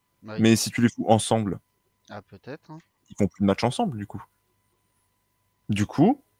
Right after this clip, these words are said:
Speaker 2: Jay White va devenir, euh, euh, pote avec, euh,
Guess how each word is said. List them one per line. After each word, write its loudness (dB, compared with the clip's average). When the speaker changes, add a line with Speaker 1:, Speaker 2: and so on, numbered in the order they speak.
Speaker 2:
Jay 6
White 6
va 8
devenir, -2
euh, 4
euh, 0
pote 2
avec, 6
euh, 2